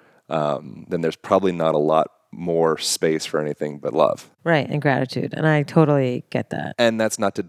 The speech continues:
Speaker 1: spiritual bypass, disregard the past and, you know, all the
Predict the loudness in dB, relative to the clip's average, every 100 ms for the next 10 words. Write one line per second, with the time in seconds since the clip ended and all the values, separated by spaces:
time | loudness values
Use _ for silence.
0 | -8 -8 -4 -4 -4 -2 0 0 0 -2
1 | -2 -4 -2 -6 0 4 6 4 0 -8
2 | _ -8 -2 0 0 0 -6 -8 -8 -12
3 | -16 _ -8 -2 0 -2 -2 2 4 2